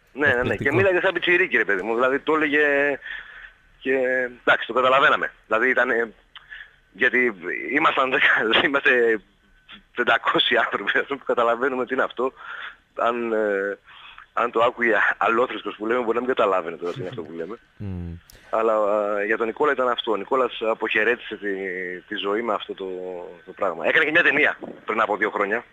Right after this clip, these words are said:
Speaker 2: Τους
Speaker 1: Ενάμιση χρόνο,
Speaker 2: Συστηματίες, ναι.
Speaker 1: τους Συστηματίες, ε, που έχει βάλει και παοκ μέσα, η οποία ήταν, ε, ε, εντελώς με διαφορά η καλύτερη του ταινία. Δηλαδή, ο Νίκος πειραματιζόταν χρόνια ως, ε, κινηματογραφιστής.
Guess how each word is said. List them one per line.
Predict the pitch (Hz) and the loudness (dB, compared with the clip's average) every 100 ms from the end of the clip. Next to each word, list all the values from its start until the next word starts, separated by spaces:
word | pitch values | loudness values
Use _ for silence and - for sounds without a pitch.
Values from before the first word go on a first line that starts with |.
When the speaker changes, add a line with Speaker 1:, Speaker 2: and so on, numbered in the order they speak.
| _ _ - - | _ _ -18 -12
Speaker 2:
Τους | 120 - | -12 -10
Speaker 1:
Ενάμιση | 117 113 113 110 | -2 0 2 0
χρόνο, | 113 110 | 0 0
Speaker 2:
Συστηματίες, | 98 107 | 0 -2
ναι. | 107 - | -2 -6
Speaker 1:
τους | - | -6
Συστηματίες, | - - 104 95 120 120 139 - - - - - | -6 -2 -2 0 2 2 0 -10 -20 -20 -20 -10
ε, | 98 101 92 | -2 0 -2
που | 117 | -4
έχει | 113 | -2
βάλει | 107 113 | 0 0
και | 98 | -2
παοκ | 85 107 90 101 | -2 -2 -2 -4
μέσα, | 107 - | -4 0
η | 143 | -2
οποία | 120 131 | 0 2
ήταν, | 131 131 131 | 2 2 0
ε, | 123 120 117 110 - _ | 0 0 0 -2 -8 _
ε, | 98 95 60 78 | -4 -4 -4 -4
εντελώς | 101 107 113 120 | -2 0 0 0
με | 123 | 0
διαφορά | 104 107 101 98 | -2 0 0 0
η | |
καλύτερη | 95 90 90 | -2 -4 -8
του | 85 - | -14 -16
ταινία. | 85 87 87 101 _ | -14 -8 -8 -10 _
Δηλαδή, | - 101 104 107 - - - - - - | -4 -2 0 -4 -6 -18 -18 -18 -20 -14
ο | 101 | -8
Νίκος | 120 123 110 | -4 -4 -2
πειραματιζόταν | - 117 107 - 110 120 117 | 0 0 0 -2 -4 -2 0
χρόνια | 117 120 120 107 | 0 0 0 0
ως, | 104 98 - 92 87 | 0 -2 -2 -4 -6
ε, | 85 | -6
κινηματογραφιστής. | 101 92 98 - - 113 - | -6 -4 -4 -4 -6 -8 -8